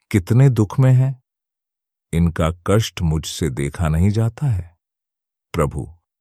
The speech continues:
कल अवश्य इन्हें अमीर लखपति बना दीजिए।" तब महादेव कहते हैं, "हे देवी, यह ब्राह्मण अपने कर्मों का फल भुगत रहा है,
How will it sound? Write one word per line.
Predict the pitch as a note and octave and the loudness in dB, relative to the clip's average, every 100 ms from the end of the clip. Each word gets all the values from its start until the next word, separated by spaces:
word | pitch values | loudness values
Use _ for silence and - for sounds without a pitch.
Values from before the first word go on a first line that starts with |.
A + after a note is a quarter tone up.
| _ _ _ _ _ _ - | _ _ _ _ _ _ -2
कल | F2+ D#2 C2+ - | 0 0 -2 -6
अवश्य | C#2+ D2+ F#2 - - - | -4 -2 -2 -4 -8 -6
इन्हें | - D#2+ D#2+ - | -2 0 0 -2
अमीर | D#2+ D#2+ E2+ G2+ F#2 | -2 0 0 0 -2
लखपति | E2 F2 - D#2 E2+ | -4 -4 -6 -6 -4
बना | D2+ D2+ C#2+ C#2 | -4 -2 -2 -4
दीजिए।" | C2 A#1+ - G#1 - _ _ _ _ - | -6 -10 -12 -14 -14 _ _ _ _ 0
तब | F3 F#3 | 0 2
महादेव | F#2 D#2+ D#2+ D2 E2 E2+ | -2 -2 -2 -2 -2 -2
कहते | E2 E2+ F2+ C3+ | -4 -4 0 0
हैं, | F#2 - - _ _ _ | 0 -4 -18 _ _ _
"हे | F#2+ G2 | 2 2
देवी, | E2 E2+ E2+ C#3+ D#3+ | 2 -2 -2 -2 0
यह | A2 G#2 | 0 0
ब्राह्मण | E2+ E2+ F2 F#2+ B2+ | 0 0 2 2 2
अपने | G#2+ - A2 | 0 0 -4
कर्मों | - F#2 D#2+ E2+ | -2 -4 -2 -2
का | F#2 B2 | -2 -4
फल | - - F#3+ | -4 -2 -2
भुगत | G#3 A#2+ G2 F2 D#2 | 0 0 0 0 -2
रहा | D2+ D#2 | -4 -4
है, | D2+ - | -6 -10